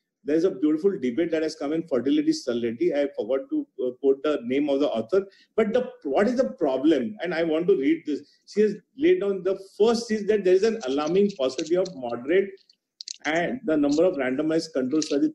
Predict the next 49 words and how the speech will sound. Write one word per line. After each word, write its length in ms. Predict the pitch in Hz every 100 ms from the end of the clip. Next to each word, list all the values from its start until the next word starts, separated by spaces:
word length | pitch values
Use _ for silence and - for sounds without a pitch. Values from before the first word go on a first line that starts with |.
| -
can 120 | 170
almost 320 | 135 143 156
be 140 | 180 139
counted 380 | 131 123 160
on 180 | 151 151
one's 280 | 143 147 - _
hand. 360 | 117 120 143 - - - - -
The 80 |
second 380 | 180 - - 202
is 100 | 202
that 180 | 196 196
the 140 | 202 -
absence 340 | 139 - 190 196
of 120 | 196
strong 420 | - 160 156 180
and 120 | 180
moderate 420 | 156 147 170 175
level 240 | 151 147 170
of 120 | 165
evidence, 500 | 127 127 151 208 202 _ _ _ 135
expert 480 | - - 220 208
clinicians 480 | 175 165 180 202 196
have 240 | 208 202 -
widely 460 | 131 139 170 214 226
differing 440 | 180 185 180 170
views 200 | 160 170
on 120 | 170
how 200 | 147 147
to 80 | 165
straddle 460 | 180 143 131 156 165
the 140 | 160
great 300 | 131 151 147
divide 300 | 139 147 147
between 300 | 139 170 175
evidence-based 600 | 127 131 160 180 160 165
recommendation 760 | 147 139 147 151 151 147 190 208 _ _ -
and 120 | 175
the 80 | 170
need 300 | 147 180 180
for 140 | 214
real-world 540 | 151 160 175 165 160 160
patient 420 | 143 131 151 139
care. 200 | 143 196
And 180 | 220 214
coming 260 | 185 202 208
down 160 | 208
to 60 | 208
the 120 | 214
last, 320 | 170 160 240